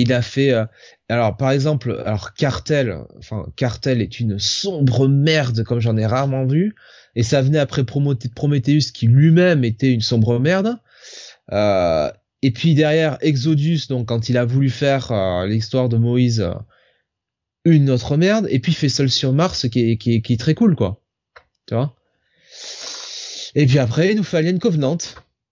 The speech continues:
Voilà. Grosse merde. Et puis il fait Le Dernier Duel. Super. Et puis il fait House of Gucci. Nul. Voilà. Donc c'est, c'est formidable. Alors que Tony, lui, il y a pas de,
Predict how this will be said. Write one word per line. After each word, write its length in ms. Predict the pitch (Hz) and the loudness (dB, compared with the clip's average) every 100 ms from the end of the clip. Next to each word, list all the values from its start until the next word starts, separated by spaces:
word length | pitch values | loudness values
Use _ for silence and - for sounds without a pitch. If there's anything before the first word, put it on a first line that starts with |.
| _ - | _ -6
Voilà. 320 | 147 131 165 - _ _ - | -2 -2 -4 -12 _ _ -8
Grosse 300 | 104 165 - | -2 -2 0
merde. 380 | 139 139 143 170 _ _ _ | -2 -2 -4 -10 _ _ _
Et 80 | 120 | -8
puis 120 | 113 | -2
il 20 | 123 | 0
fait 120 | 151 | 2
Le 80 | 135 | 2
Dernier 260 | 156 170 | 2 0
Duel. 420 | 190 208 151 165 160 | 0 0 0 -4 -10
Super. 580 | - - 160 135 135 131 | -10 -4 -2 0 -2 -4
Et 100 | 120 | -6
puis 140 | 113 135 | -4 -4
il 60 | |
fait 100 | 139 | -2
House 560 | 151 143 147 - 156 - | -2 -2 -6 -4 -4 2
of 100 | 165 | 4
Gucci. 400 | 185 196 156 165 - _ _ _ - | 4 2 0 0 -4 _ _ _ 2
Nul. 360 | 131 147 160 - _ _ - | 4 4 0 -8 _ _ -8
Voilà. 300 | 117 107 - | -4 -4 -6
Donc 200 | 113 107 | -8 -8
c'est, 160 | - 110 | -6 -8
c'est 280 | - - | -8 -6
formidable. 500 | 127 131 120 98 107 - _ _ _ _ _ - | -2 0 0 -2 -6 -12 _ _ _ _ _ -4
Alors 180 | 139 165 | -2 0
que 80 | |
Tony, 340 | 156 147 175 247 | -2 -2 -2 0
lui, 160 | 208 | 0
il 60 | 262 | 0
y 60 | 175 | -2
a 60 | |
pas 180 | 117 202 | -2 -2
de, 400 | 165 139 117 113 | 0 0 -2 -4